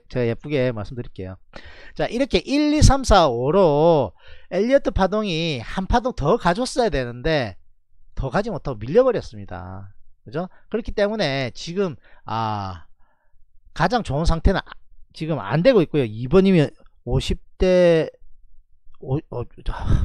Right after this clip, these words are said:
저, 저 지금 헷갈려가지고요. 아, 모르겠어요. 나중에 그 중요한 거 아니고요. 그래서, 아, 매수 포인트가 좀 아닌데 들어갔어요. 매수 포인트는 여기, 여기 노란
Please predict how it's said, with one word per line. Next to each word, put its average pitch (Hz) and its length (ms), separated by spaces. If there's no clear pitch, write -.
저, 120 100
저 117 200
지금 117 300
헷갈려가지고요. 123 640
아, 120 160
모르겠어요. 139 380
나중에 123 320
그 135 120
중요한 147 300
거 135 60
아니고요. 147 360
그래서, 180 520
아, - 300
매수 143 340
포인트가 262 340
좀 117 140
아닌데 269 500
들어갔어요. 107 720
매수 123 260
포인트는 226 340
여기, 208 420
여기 196 160
노란 190 560